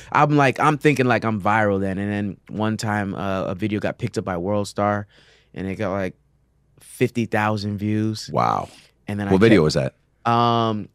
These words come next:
Speaker 1: it was, it was, uh, <laughs> it was, what was it? It was, like, something about Oprah. I was mad at Oprah. Oh,
Speaker 2: <laughs>
Speaker 1: Oprah, uh, said
Speaker 2: If you're
Speaker 1: she
Speaker 2: starting beef with Oprah, by the way,
Speaker 1: <laughs>
Speaker 2: someone's gonna pick it up.
Speaker 1: Uh, I think Oprah was like,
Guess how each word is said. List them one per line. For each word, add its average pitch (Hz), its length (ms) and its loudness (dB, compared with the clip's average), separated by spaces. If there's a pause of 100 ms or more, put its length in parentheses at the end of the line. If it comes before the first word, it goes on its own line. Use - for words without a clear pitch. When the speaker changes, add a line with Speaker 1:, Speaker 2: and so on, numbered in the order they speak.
(300)
Speaker 1:
it 110 80 -2
was, 110 320 -4
it 113 160 -2
was, 110 280 -4
uh, 104 440 0 (440)
<laughs> - 400 -20
it 110 100 -4
was, 104 300 -2 (300)
what - 520 -20
was - 160 -20
it? - 320 -20
It 120 40 -14
was, 107 120 -14
like, 107 160 -14 (280)
something 170 420 -2
about 123 260 -2
Oprah. 104 420 -4 (720)
I - 60 0
was 113 160 2
mad 127 240 2
at - 100 -2
Oprah. 107 320 -2 (220)
Oh, - 260 6 (420)
Speaker 2:
<laughs> 156 120 8
Speaker 1:
Oprah, 156 220 6
uh, 139 360 6
said 143 200 2
Speaker 2:
If 147 60 6
you're 180 80 8
Speaker 1:
she - 60 0
Speaker 2:
starting 208 280 8
beef 160 200 8
with 131 120 8
Oprah, 117 340 8
by 123 140 8
the 123 60 12
way, 123 280 10 (140)
Speaker 1:
<laughs> - 40 0
Speaker 2:
someone's 165 340 6
gonna 113 220 6
pick 107 180 6
it 85 100 6
up. 71 180 4 (540)
Speaker 1:
Uh, 113 400 6 (120)
I - 60 -2
think 131 220 0
Oprah 123 280 2
was 104 140 0
like, 95 260 -2